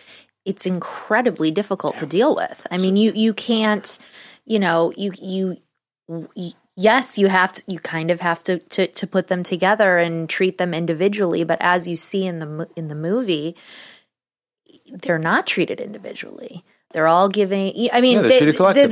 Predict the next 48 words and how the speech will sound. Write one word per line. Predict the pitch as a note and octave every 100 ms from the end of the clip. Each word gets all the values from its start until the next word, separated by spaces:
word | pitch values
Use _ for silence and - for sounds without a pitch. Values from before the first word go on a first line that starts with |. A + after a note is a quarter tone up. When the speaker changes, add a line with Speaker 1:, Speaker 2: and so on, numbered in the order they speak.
| C#4+
Speaker 2:
collectively. |
Speaker 1:
tre-, | - C4+ A#3
they're | C#4
treated | - C#4 B3+ A#3
collectively, | B3+ A#3+ C4+ B3 F#3+ D#3+
and | E3
they're | E3+
all | F3 F3+
given | G3+ F#3+ F#3+
their | F#3+
medicine, | F#3+ F#3 F3+ - D3+
and | D3+
they're | C#3
all | F3 G3+
given, | F#3+ F3+ -
I |
mean, | G3+ F#3+ - - - - _ _ _ _
they | G#3
do | G3 G3+
fifteen-minute | - B3+ - A#3 A3+ G#3 -
checks, | - G3+ D#3 C#3+ - -
or | A3
I | A#3
guess | A3+ -
they |
have | F#3 D#3+
privileges. | F#3+ D#3+ D3+ - C3
They | D3
have | C#3+
two-to-ones, | - F3 E3 D#3 D3+ D3+ D3+ D3
or, | C#3 D2+
you | -
know, | F3
when | D#3
she | D#3+ D#3
comes | D#3 D3+ D#3
in | D3
and | C#3
they | C#3+
say, | D3 D#3+ - -
Whoopi | D3 D3
Goldberg | D3 D3 C#3 -
says, | -
"Oh, | C#3
you | D3+
can | D3 D#3
leave | D#3 C#3+ -
with | -